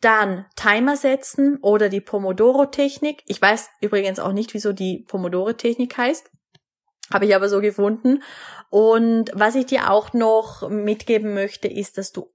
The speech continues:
abends nicht zu lange arbeitest. Ich bin auch ein Mensch, ich bin produktiv am Abend. Ich liebe es, am Abend zu arbeiten, mich an neuen, also neuen Projekten zu widmen, et cetera.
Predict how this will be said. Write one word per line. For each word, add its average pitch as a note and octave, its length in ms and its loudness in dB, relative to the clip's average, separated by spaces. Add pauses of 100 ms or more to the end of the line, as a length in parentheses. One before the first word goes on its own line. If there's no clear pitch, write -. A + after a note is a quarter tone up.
abends G#3 840 4
nicht G#3 400 0
zu A#3+ 120 2
lange G#3+ 360 -2
arbeitest. F#3 680 0
Ich - 160 -12
bin G#3+ 180 -4
auch G#3+ 180 2
ein A#3+ 100 4
Mensch, A#3+ 220 0
ich - 200 -20
bin A#3 220 0
produktiv B3+ 640 0
am F#3+ 100 0
Abend. F#3+ 600 0 (680)
Ich - 340 -4
liebe A#3+ 380 4
es, G#3+ 340 2 (100)
am G3 160 -2 (120)
Abend G3+ 480 2
zu - 200 -6
arbeiten, G3+ 840 2 (300)
mich G3 580 -4
an G3 160 -4
neuen, F#3+ 260 -2
also F#3+ 200 0
neuen F#3 200 -2
Projekten A#3+ 480 0
zu G#3+ 160 -2
widmen, A3 300 -2
et G3+ 180 -4
cetera. B3 560 2